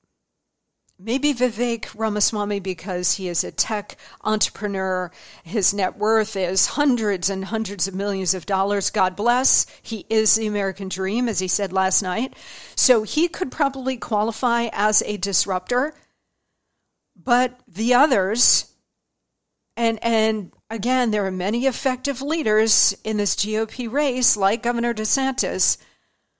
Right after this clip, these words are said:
But are they natural disruptors? Mm, maybe you could argue DeSantis is with what he's done in Florida with the woke stuff and taking on Disney.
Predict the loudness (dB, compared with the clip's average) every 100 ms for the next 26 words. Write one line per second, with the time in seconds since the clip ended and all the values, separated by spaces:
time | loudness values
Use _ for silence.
0 | _ _ _ _ _ _ -2 -2 -2 0
1 | 2 2 4 2 2 2 2 2 2 0
2 | -2 2 0 2 -4 -2 -2 0 2 2
3 | 0 -2 _ _ _ -6 -4 -2 -2 -2
4 | -2 -4 -8 -16 -8 -2 0 0 -2 -4
5 | -4 -2 0 0 -2 -4 0 0 2 0
6 | 0 2 0 2 2 4 2 -2 -6 -2
7 | -2 0 -2 -2 -2 -2 -4 -4 -2 0
8 | 0 -2 -4 -6 -6 -2 -2 0 -2 0
9 | -4 -4 -4 -4 -6 -6 -4 -2 -2 0
10 | 0 0 -2 -4